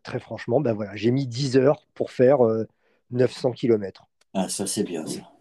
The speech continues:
Speaker 1: Bah, donc, ça, ça change pas grand-chose en fin de compte.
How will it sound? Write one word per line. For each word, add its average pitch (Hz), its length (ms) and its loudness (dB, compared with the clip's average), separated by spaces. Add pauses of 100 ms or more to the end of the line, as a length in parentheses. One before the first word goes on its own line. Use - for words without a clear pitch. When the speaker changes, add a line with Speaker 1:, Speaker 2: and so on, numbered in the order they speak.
(560)
Speaker 1:
Bah, - 280 -2
donc, 151 340 0
ça, 135 180 -6
ça 143 140 0
change 160 220 0
pas 156 100 4
grand-chose 151 500 0
en 139 60 -2
fin 131 160 -6
de 117 60 -10
compte. 120 240 -10